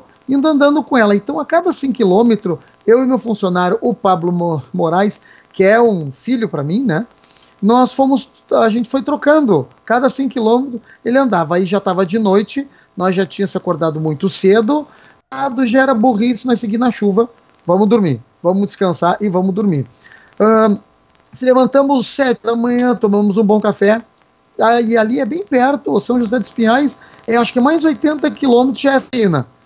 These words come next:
E ali tem uma serra, um esperal bem violento. Foi o primeiro posto na entrada de Joinville, que o, a primeira pa-, a, o lugar mais, ah, seguro que nós encostamos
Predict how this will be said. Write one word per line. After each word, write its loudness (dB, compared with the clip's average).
E 2
ali 2
tem 2
uma 2
serra, 0
um 0
esperal 0
bem 2
violento. 0
Foi 2
o 0
primeiro -4
posto 0
na 0
entrada 0
de -4
Joinville, 0
que 2
o, 4
a 2
primeira -2
pa-, -2
a, 0
o -2
lugar 0
mais, -2
ah, 4
seguro 0
que -6
nós 2
encostamos 0